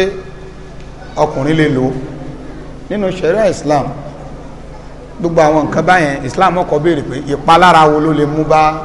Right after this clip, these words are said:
ẹni tó bá lò ó? Ìdí tá a torí ẹ̀ fẹ́ra wa, òun náà ni ká bímọ. Ìdí tá a torí ẹ̀ fẹ́yàwó ni.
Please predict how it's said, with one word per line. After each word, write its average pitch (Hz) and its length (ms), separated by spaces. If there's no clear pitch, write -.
ẹni 139 180
tó 156 100
bá 143 160
lò 135 100
ó? - 60
Ìdí 147 200
tá 190 100
a 170 80
torí 185 240
ẹ̀ 185 100
fẹ́ra 143 340
wa, 135 140
òun 131 140
náà 156 120
ni 123 100
ká 131 140
bímọ. 120 300
Ìdí 120 100
tá 127 100
a 127 40
torí 131 200
ẹ̀ 135 80
fẹ́yàwó 120 380
ni. 107 100